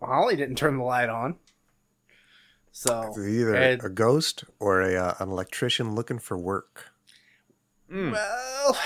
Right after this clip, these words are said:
Speaker 1: yeah, I don't, I mean, that's always a possibility as well.
Speaker 2: <laughs>
Speaker 1: Um, my wife's, uh, grandpa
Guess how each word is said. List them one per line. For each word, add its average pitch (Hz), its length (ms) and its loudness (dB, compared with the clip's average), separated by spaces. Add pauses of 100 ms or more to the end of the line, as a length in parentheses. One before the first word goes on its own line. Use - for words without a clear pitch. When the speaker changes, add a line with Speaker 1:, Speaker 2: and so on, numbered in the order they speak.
(140)
Speaker 1:
yeah, 175 220 8
I 190 40 10
don't, 175 140 0
I 165 60 4
mean, 160 240 0
that's 156 260 2
always 156 420 8
a 131 60 0
possibility 120 720 0
as 104 120 -10
well. 117 140 -6 (360)
Speaker 2:
<laughs> 180 360 4 (340)
Speaker 1:
Um, - 80 0 (720)
my 135 120 -2
wife's, - 720 0
uh, 127 280 4
grandpa 123 560 4